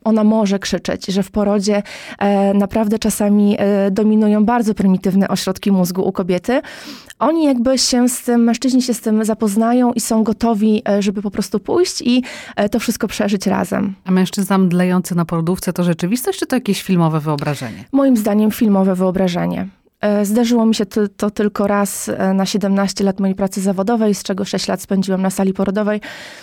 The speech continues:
Speaker 1: E, i to wcale nie jest tak, że, e, że ta płeć, e, jest słaba w tym momencie. E, to był pan zupełnie nieprzygotowany.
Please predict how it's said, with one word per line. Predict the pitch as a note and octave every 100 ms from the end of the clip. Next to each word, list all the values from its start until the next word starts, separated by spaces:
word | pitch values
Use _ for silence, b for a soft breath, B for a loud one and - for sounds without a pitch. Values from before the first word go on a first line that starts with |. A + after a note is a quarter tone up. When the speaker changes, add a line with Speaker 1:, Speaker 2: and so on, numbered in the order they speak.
| B _
Speaker 1:
E, | G#3+ G3+
i | A3+
to | A#3+
wcale | - B3+ A#3
nie | A3 A3
jest | G#3 -
tak, | G#3 G3+
że, | G3 G3 F#3 F#3+ -
e, | G3 G3 F#3+ F#3+
że | F#3+
ta | F#3+ G3+
płeć, | G3 G#3 G3 -
e, | - G3
jest | G3 F#3 -
słaba | - G#3+ F3+ D4
w | -
tym | A#3+
momencie. | G#3+ G#3 G3+ G3+ D4+ E4 B B B B -
E, | C4
to | F4+
był | E4+
pan | C4 B3
zupełnie | A3+ C4 G#3 G3+
nieprzygotowany. | G3 F#3 G3+ G3+ G3 F3+ F3+ F3+